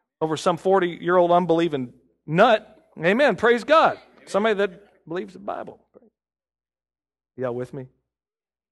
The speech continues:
The laying on of hands. Number three, Mark chapter eleven.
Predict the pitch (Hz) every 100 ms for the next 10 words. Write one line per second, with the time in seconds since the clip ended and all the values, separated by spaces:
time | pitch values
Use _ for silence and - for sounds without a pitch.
0 | _ 127 151 156 151 147 175 185 120 -
1 | _ _ 156 156 - 214 123 - _ _
2 | _ _ _ _ _ _ _ _ _ _
3 | _ 139 156 - 156 - 160 160 _ -
4 | 147 151 165 127 98